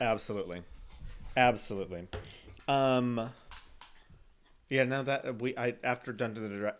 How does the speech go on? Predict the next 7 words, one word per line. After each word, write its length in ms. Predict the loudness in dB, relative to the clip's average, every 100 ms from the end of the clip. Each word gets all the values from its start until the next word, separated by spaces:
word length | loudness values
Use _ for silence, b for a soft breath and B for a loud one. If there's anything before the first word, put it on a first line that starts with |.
| -2
Dungeons, 760 | -2 0 -2 -2 -2 -4 -4
Dungeons 320 | -2 -2 -2
and 160 | -2 0
Dragons, 400 | 0 0 -2 -6 B B B
um, 460 | 0 2 2 0 -4 -8
we 260 | -6 -2 0
watched 440 | 0 0 -6 -14